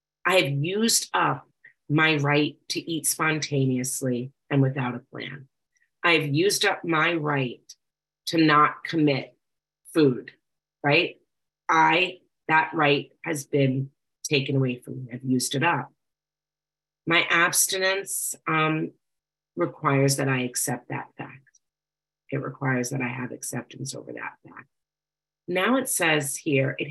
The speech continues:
helped me a great deal to become convinced that alcoholism was a disease, not a moral issue, that I had been drinking as a result of a compulsion,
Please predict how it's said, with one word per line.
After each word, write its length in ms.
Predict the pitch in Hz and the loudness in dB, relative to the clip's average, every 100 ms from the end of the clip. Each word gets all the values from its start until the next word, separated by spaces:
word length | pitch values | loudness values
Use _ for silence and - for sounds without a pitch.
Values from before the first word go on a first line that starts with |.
| - - | -10 -4
helped 360 | 220 - - | -4 -6 -4
me 200 | 156 139 | -4 -2
a 60 | 143 | -6
great 440 | 139 143 151 139 | -2 0 0 -2
deal 480 | 139 143 147 175 170 _ _ _ _ | 0 2 2 -2 -10 _ _ _ _
to 80 | 185 | 0
become 440 | 165 - 156 156 | 0 0 -4 -4
convinced 580 | 147 143 135 139 160 - | -4 -2 2 2 2 -2
that 160 | 147 - | -8 -4
alcoholism 760 | 151 151 170 165 151 151 156 | -4 -4 -6 -4 -2 -2 -2
was 160 | 143 135 | -2 0
a 60 | 139 | -2
disease, 680 | 131 131 127 123 120 - - _ _ _ _ 143 | -4 0 0 0 -2 -10 -14 _ _ _ _ 0
not 420 | 139 139 143 143 | 4 4 2 0
a 40 | 143 | 0
moral 520 | 139 135 135 135 135 | 2 2 0 -2 -6
issue, 460 | 143 139 - 127 120 _ _ _ _ _ _ - | -6 -4 -4 -4 -8 _ _ _ _ _ _ -2
that 100 | 160 | 0
I 60 | |
had 160 | 170 156 | 2 0
been 120 | 151 | 2
drinking 680 | 143 160 160 165 190 190 196 _ _ - | 2 0 0 -2 -4 -4 -10 _ _ -2
as 220 | 156 139 | 0 0
a 80 | 139 | 0
result 640 | 131 127 - 147 160 - | -2 -2 0 0 0 -4
of 120 | 143 139 | -6 -6
a 40 | |
compulsion, 920 | 139 131 135 139 139 139 135 120 120 | -6 -8 -6 -4 -2 -2 -4 -6 -12